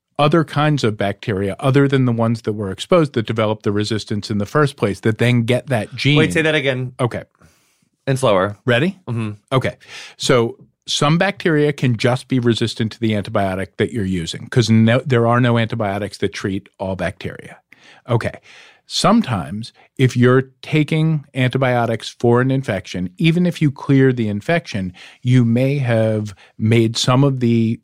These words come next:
Speaker 1: bacteria that are in your gut resistant to that antibiotic because you've put pressure on them. You've exposed them to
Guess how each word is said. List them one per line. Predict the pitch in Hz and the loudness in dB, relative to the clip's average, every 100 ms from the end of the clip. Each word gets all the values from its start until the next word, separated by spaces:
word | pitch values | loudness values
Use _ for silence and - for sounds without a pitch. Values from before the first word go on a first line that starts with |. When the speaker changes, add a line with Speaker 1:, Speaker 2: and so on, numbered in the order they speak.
| _ | _
Speaker 1:
bacteria | 123 120 - 113 104 104 | -2 -2 0 0 2 0
that | 110 107 | 0 -2
are | 107 | -2
in | - 117 123 | -2 0 2
your | 117 | 2
gut | 110 101 98 - | 0 -2 -4 -4
resistant | 123 113 113 135 - 113 - | 0 2 4 2 0 -4 -4
to | - 110 | -4 -2
that | 101 | -2
antibiotic | 104 98 104 104 135 131 - | -2 -4 -4 0 0 -2 -4
because | 123 110 104 | -4 -2 -2
you've | 104 101 | -2 -4
put | - 110 - | -4 -4 -2
pressure | 131 127 - 120 | 0 0 0 -2
on | 98 95 | -2 -2
them. | 95 110 | -2 0
You've | 104 107 | 0 -2
exposed | - - 110 113 107 | -6 -2 2 2 2
them | 120 117 | 0 0
to | 113 - 107 104 | 0 -2 0 0